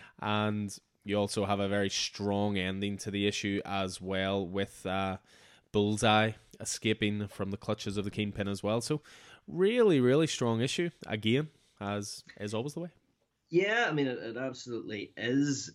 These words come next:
Speaker 2: The, the, the doubling up on artists put me off a wee bit, I have to say.
Speaker 1: Yeah.
Speaker 2: Uh, because, I mean, Mike, Mike Hawthorne is, is, is good at what he does, for sure, but whenever you put him next to Marco Checchetto, <sighs> it just,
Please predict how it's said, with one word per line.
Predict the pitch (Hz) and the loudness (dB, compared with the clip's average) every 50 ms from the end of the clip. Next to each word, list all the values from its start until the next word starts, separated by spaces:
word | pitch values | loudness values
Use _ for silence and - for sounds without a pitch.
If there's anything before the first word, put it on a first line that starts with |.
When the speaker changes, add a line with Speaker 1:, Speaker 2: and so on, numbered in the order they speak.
| - | -10
Speaker 2:
The, | 147 120 127 131 131 127 127 127 127 123 123 120 123 - - _ _ _ _ _ _ _ _ _ _ _ - - - - - | -4 0 2 4 4 4 2 2 2 2 0 0 -2 -4 -8 _ _ _ _ _ _ _ _ _ _ _ -20 -20 -20 -16 -6
the, | 107 131 127 123 - | -2 -2 -2 -2 -2
the | 120 123 | -4 -4
doubling | 120 143 147 139 139 135 123 | -2 0 0 2 2 2 2
up | 120 113 107 | 0 -2 -4
on | 107 | -4
artists | 107 113 120 123 120 - - | -4 -4 -4 -6 -10 -12 -12
put | _ 143 - | _ -10 -8
me | 107 110 | -6 -6
off | 110 113 113 | -6 -6 -6
a | 127 | -6
wee | 123 123 120 | -6 -6 -4
bit, | 127 120 | -4 -4
I | 117 110 | -2 -4
have | 113 110 | -4 -6
to | - - | -10 -12
say. | - - 117 120 123 120 113 - _ _ | -10 -8 -6 -6 -6 -8 -10 -14 _ _
Speaker 1:
Yeah. | - 120 131 175 202 95 95 | -4 -2 -2 0 -2 -2 -4
Speaker 2:
Uh, | |
because, | 92 - - 95 - - 110 101 95 92 90 - - - _ _ _ _ _ _ _ _ _ _ - | -6 -8 -12 -14 -10 -8 -6 -6 -6 -6 -8 -12 -16 -20 _ _ _ _ _ _ _ _ _ _ -6
I | |
mean, | 113 113 110 107 | -4 -2 -2 0
Mike, | 110 113 117 - - | -2 -2 -4 -6 -8
Mike | 104 110 117 117 107 | -8 -6 -6 -6 -6
Hawthorne | 113 107 104 - 113 104 101 98 90 | -6 -6 -6 -4 -4 -4 -4 -4 -6
is, | 87 87 85 - - - - _ _ _ _ - | -8 -8 -10 -12 -16 -16 -18 _ _ _ _ -16
is, | 98 87 85 - - - - - - | -16 -16 -16 -18 -20 -20 -20 -20 -18
is | 95 92 - | -18 -16 -10
good | - 101 113 143 156 | -4 -2 0 0 0
at | 131 | 0
what | 107 104 98 | 0 -2 -4
he | 95 | -4
does, | 95 104 110 135 160 170 156 - | -4 -4 -2 -2 -2 -2 -2 -4
for | - 110 - | -6 -8 -8
sure, | - - 113 117 123 151 131 | -6 -4 -2 -2 0 0 0
but | 131 127 - - - _ _ _ _ _ | -2 -2 -4 -6 -10 _ _ _ _ _
whenever | - - 85 113 131 131 135 | -16 -10 -8 -6 -6 -6 -6
you | 117 101 | -6 -8
put | - - - 95 | -8 -8 -6 -4
him | 92 90 | -2 -2
next | 90 92 92 90 - - - - | -2 -2 -2 -4 -8 -14 -14 -10
to | 87 82 82 85 | -8 -8 -8 -6
Marco | 85 85 85 85 85 - 87 | -6 -6 -6 -8 -8 -8 -10
Checchetto, | 87 - 78 - - - 92 95 110 123 120 113 - - _ _ _ _ _ _ _ _ _ _ _ _ _ _ _ _ _ _ _ _ - - - | -12 -12 -12 -10 -6 -4 -2 -2 0 0 -2 -2 -4 -8 _ _ _ _ _ _ _ _ _ _ _ _ _ _ _ _ _ _ _ _ -20 -14 -10
<sighs> | - - - - - - - - - - | -8 -6 -6 -6 -8 -10 -12 -14 -14 -14
it | 98 95 | -12 -8
just, | - - 117 113 110 - - | -4 -2 -2 -2 -2 -4 -10